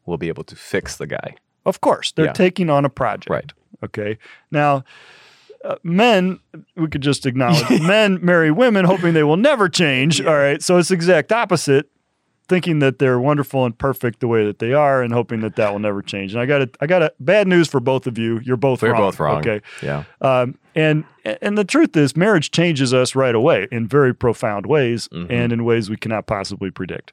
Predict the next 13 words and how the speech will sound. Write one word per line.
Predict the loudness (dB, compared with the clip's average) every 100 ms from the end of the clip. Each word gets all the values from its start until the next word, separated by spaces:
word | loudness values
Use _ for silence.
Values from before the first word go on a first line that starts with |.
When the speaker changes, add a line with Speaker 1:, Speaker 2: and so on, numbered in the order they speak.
| _
Speaker 1:
Yeah. | -16 -16 -6
Speaker 2:
So | 0 0
it's | 0
much | -2 -2 0
more | 0
important | 0 -2 -2 -2
that | -4
we | -4
be | -6
committed | -6 -4 0 0 0 -4 _ _ _ _ _ -14
and | -8 -2
love | 0 0 -2
through | -2 -2